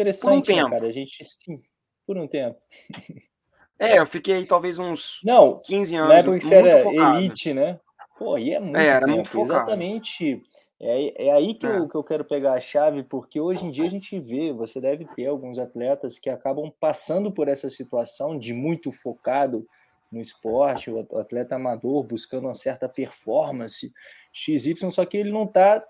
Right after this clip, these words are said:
Speaker 2: totalmente dentro do esporte, né? Ele pega o foco do atleta profissional, o estresse do atleta profissional, aquela pressão,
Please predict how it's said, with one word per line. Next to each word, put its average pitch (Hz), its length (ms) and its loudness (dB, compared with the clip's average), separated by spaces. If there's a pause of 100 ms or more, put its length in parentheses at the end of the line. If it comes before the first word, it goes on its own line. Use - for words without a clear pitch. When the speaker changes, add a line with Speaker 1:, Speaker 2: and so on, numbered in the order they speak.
Speaker 2:
totalmente 220 840 0
dentro 233 800 -2
do 208 200 -4
esporte, 175 680 -2
né? 139 260 -2
Ele 156 160 0
pega 202 320 2
o 196 60 -2
foco 220 460 0
do 202 80 0
atleta 180 360 0
profissional, 160 720 -6
o 170 80 -2
estresse 175 500 -4
do 185 80 -6
atleta 165 320 -8
profissional, 139 440 -10
aquela 151 240 -8
pressão, 165 640 -8